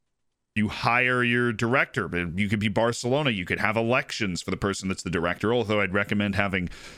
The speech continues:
fairly long terms serving as the president, or else they're just gonna spend as much money as possible to try and please people and keep themselves getting reelected. You know, you, we have, you have to make, there's flaws in every system. You have to make sure that that flaw is mitigated.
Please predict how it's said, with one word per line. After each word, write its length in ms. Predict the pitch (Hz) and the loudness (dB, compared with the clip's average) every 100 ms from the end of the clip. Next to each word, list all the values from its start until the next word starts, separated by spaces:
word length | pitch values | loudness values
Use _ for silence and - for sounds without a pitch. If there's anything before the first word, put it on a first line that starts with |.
| - _ | -20 _
fairly 360 | 120 117 107 | -2 0 0
long 520 | 95 98 113 107 101 | 2 2 2 2 0
terms 500 | 92 123 113 104 95 | 0 0 0 0 -2
serving 440 | - - 107 101 98 | -4 -2 0 2 0
as 100 | 90 | -2
the 100 | - | -2
president, 460 | 110 107 90 90 | 0 0 -2 -2
or 80 | 87 | 0
else 280 | 82 85 - - - _ _ _ | 0 -2 -8 -16 -20 _ _ _
they're 100 | 104 | -2
just 200 | 95 - | -2 -2
gonna 120 | 95 | -4
spend 300 | - - 98 | -2 -4 -2
as 120 | 90 | 0
much 200 | 98 92 | -2 0
money 180 | 95 92 | 0 0
as 120 | 87 | -2
possible 440 | - 90 87 - 90 | -2 -2 -2 -2 -4
to 80 | 82 | -2
try 220 | 98 85 | 0 -2
and 140 | 85 | -4
please 360 | - 104 95 - | -2 0 0 -2
people 420 | 92 87 80 87 | -2 0 0 0
and 200 | 85 73 - - _ _ | 0 -4 -10 -20 _ _
keep 200 | - 95 | -4 -2
themselves 480 | 85 85 85 80 78 | -2 -2 -2 -4 -4
getting 240 | 87 85 | -4 -2
reelected. 640 | 78 80 78 76 - 85 101 | 0 0 0 -4 -4 -6 -4
You 80 | 67 | -6
know, 220 | 62 - - - - | -8 -10 -16 -20 -4
you, 140 | 92 | 0
we 80 | 92 | 0
have, 140 | 98 | 0
you 40 | 98 | -2
have 100 | - | -2
to 60 | |
make, 200 | 98 95 | -2 0
there's 180 | - 104 | -2 -2
flaws 480 | - 143 139 120 107 | 0 0 2 0 0
in 80 | 110 | 0
every 220 | 110 98 | 0 0
system. 380 | - 92 107 117 | -2 -4 -2 0
You 60 | |
have 120 | 101 - | 0 0
to 60 | |
make 180 | 104 98 | 0 0
sure 140 | - | 0
that 120 | 95 92 | 0 0
that 200 | 98 - | -2 -2
flaw 280 | 107 92 | 0 0
is 140 | 82 92 | 0 -2
mitigated. 580 | 90 80 73 67 - | -2 0 -2 -2 -6